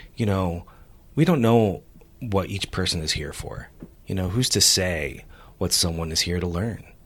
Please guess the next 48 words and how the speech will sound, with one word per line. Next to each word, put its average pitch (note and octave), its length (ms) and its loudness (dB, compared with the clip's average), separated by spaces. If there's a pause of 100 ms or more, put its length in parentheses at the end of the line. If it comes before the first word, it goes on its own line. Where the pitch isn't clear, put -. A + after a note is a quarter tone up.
(220)
You F2+ 100 -6
know, F2 100 -2
we G#2 180 0
really A#2+ 360 4
don't F#2 280 -2
know. C3 340 -2
How A2 120 -2
can D3 180 0
you C3 80 2
say - 200 0
you A2 100 0
know G#2+ 140 2
what, D2+ 240 -4 (300)
what F#2 160 -4
someone F#2 260 0
else F2+ 180 -4
is F2 120 0
here F2+ 180 -2
to E2 60 0
learn F2 320 0
on, E2 220 -8 (100)
on F2 140 -4
a D#2 60 -6
soul, D#2+ 540 0 (160)
on F#2+ 120 -2
their E2 100 0
soul D#2 300 0
journey? D2+ 420 -10 (720)
You D2+ 160 -10
know, D#2+ 380 -10
um, D#2 600 -8 (340)
and G2 140 -2
so, E2+ 520 2 (1200)
um, D2 540 -8 (500)
yeah, A#2 220 0
we're F#2+ 180 -2
all G2 100 2
here A2+ 180 4
to A2+ 80 6
learn A2 200 6
different G#2 320 2
things. G#2+ 360 2
We're F2 120 0
all F#2+ 120 4
he-, G#2+ 160 -2
and, A2 260 4
and B2 160 4
so G#2 280 8